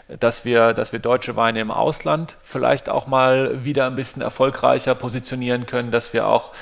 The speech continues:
das Ausland wissen lassen. Oftmals ist es eben gar nicht so wie hier in Deutschland, dass alle sagen, da ist eine neue Winzergeneration, da gibt's Qualität et cetera.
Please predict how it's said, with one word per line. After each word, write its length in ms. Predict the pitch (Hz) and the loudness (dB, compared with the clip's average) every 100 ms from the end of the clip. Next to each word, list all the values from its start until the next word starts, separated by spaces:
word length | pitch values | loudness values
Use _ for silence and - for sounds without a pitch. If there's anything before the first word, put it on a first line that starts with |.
| - | -8
das 180 | - - | -6 0
Ausland 420 | - 131 - 117 | 2 2 2 -2
wissen 240 | 117 - 147 | -2 -4 2
lassen. 320 | 123 127 131 | 2 2 -6
Oftmals 540 | - 110 127 117 - | -4 -6 0 0 0
ist 180 | 120 - | -10 -8
es 140 | 127 - | -10 -4
eben 420 | 120 117 117 110 | -4 -4 -8 0
gar 180 | 107 120 | 2 2
nicht 140 | 131 | -2
so 300 | - 139 127 | -2 -2 -2
wie 100 | 120 | -6
hier 240 | 117 127 | -2 0
in 80 | 117 | 0
Deutschland, 340 | 110 131 151 127 | 0 0 0 -4
dass 140 | - | -4
alle 160 | 113 117 | -2 2
sagen, 460 | 113 113 120 120 | 4 2 0 -4
da 80 | 107 | -4
ist 120 | 101 | -4
eine 80 | 107 104 | -6 -4
neue 160 | 107 | -2
Winzergeneration, 960 | 147 139 127 127 120 117 - 117 117 113 | -2 0 0 2 4 2 2 2 2 2
da 80 | |
gibt's 180 | 113 - | -4 -6
Qualität 640 | - 107 107 135 131 135 120 | 0 0 0 0 2 2 0
et 140 | - | 0
cetera. 460 | 135 135 131 131 | 2 4 6 4